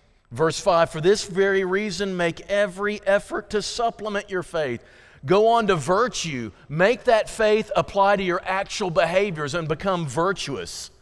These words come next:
And then keep feeding that knowledge. And that knowledge will start, uh, being activated in your life, and you'll become a person of self-control. "I know what my body wants, but I know what my God asks for,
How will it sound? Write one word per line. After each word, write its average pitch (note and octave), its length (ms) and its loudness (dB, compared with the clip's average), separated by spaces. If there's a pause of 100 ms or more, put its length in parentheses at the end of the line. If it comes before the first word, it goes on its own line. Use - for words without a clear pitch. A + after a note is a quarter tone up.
(800)
And F3 100 -2
then F3+ 120 -2
keep B3 360 -4
feeding A3+ 400 -4
that G#3+ 180 2
knowledge. F3 840 0 (220)
And F#3 120 2
that G3 140 4
knowledge G3 580 4
will F3+ 140 -6
start, G#3+ 440 2 (200)
uh, E3 160 6
being F#3+ 420 2
activated E3 760 2
in D#3+ 180 -6
your D#3 140 0
life, D#3+ 360 2
and E3+ 140 -2
you'll G3+ 140 0
become F#3 400 0
a D#3+ 40 2
person G3 420 -2
of D3+ 120 -4
self-control. F#3+ 960 0 (160)
"I F#3 200 4
know G#3+ 500 4 (160)
what G3+ 200 4
my F#3+ 180 4
body F3+ 360 4
wants, F#3+ 600 -2 (120)
but E3+ 160 6
I D#3+ 140 6
know A3 420 6 (120)
what F3 240 2
my D3 180 4
God F3+ 320 6 (100)
asks G3+ 340 2
for, B3 360 2